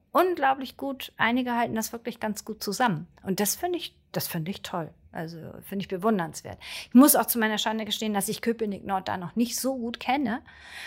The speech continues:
Aber ich denke, da kommt noch eine Menge auf Köpenick Nord zu, weil sie ja auch diesen, diesen Entwicklungsbereich Güterbahnhof haben werden. Und da kann ich nur hoffen, dass wir wirklich ein tolles Jugendzentrum dahin packen, was bitte Lärmschutz, nein,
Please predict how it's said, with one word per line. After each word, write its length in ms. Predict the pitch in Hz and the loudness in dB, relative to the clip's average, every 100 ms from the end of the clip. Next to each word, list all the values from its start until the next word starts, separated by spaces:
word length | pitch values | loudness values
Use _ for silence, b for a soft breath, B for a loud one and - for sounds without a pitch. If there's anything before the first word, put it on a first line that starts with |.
| B B B - | B B B 2
Aber 400 | 220 226 220 214 | 6 8 6 4
ich 120 | 190 | 0
denke, 280 | - 202 240 | -2 2 4
da 120 | 220 | 4
kommt 220 | 208 226 | 2 -2
noch 80 | 220 | 0
eine 140 | 214 202 | 0 2
Menge 340 | 208 262 180 | 4 6 4
auf 140 | 170 | 2
Köpenick 420 | - 165 170 170 170 | -4 -8 -8 -8 -10
Nord 220 | 160 165 | -10 -10
zu, 360 | - 190 165 - - | -8 -6 -8 -12 -6
weil 160 | - | -4
sie 140 | 175 170 | -4 -4
ja 140 | 160 | -2
auch 120 | 175 | -4
diesen, 420 | 170 180 175 170 170 B B B - | -4 -6 -6 -6 -8 B B B -6
diesen 240 | 185 175 190 | -2 2 2
Entwicklungsbereich 800 | 180 214 254 240 - 175 160 - | 4 4 4 2 2 -4 -2 2
Güterbahnhof 800 | 349 247 170 - - - - | 2 2 0 -4 -10 -14 -10
haben 280 | 185 - 165 | -8 -6 -8
werden. 480 | 160 160 170 208 220 | -8 -8 -6 -4 -4
Und 400 | 80 180 175 - b b b b b b - | -4 -4 -4 -8 b b b b b b -2
da 80 | - | 2
kann 240 | - 190 | 6 8
ich 160 | 196 180 | 8 10
nur 240 | 220 220 | 8 8
hoffen, 320 | 330 440 285 | 6 6 4
dass 260 | 180 165 - | 4 4 0
wir 220 | 170 160 | -2 0
wirklich 360 | 190 240 320 - | 2 2 0 0
ein 120 | 202 | 0
tolles 480 | - 277 349 359 - | 2 4 4 4 2
Jugendzentrum 680 | 339 370 - 226 202 202 196 | 2 0 0 0 0 -2 -4
dahin 320 | 202 208 196 | -2 -2 -2
packen, 380 | - 233 262 233 | -2 -2 0 2
was 280 | 214 - | 2 0
bitte 420 | - 269 262 247 269 349 | 6 6 6 4 8 8
Lärmschutz, 840 | 247 220 262 269 - 254 254 - - | 6 4 4 0 -2 0 2 2 4
nein, 500 | 180 190 208 262 | 6 6 8 6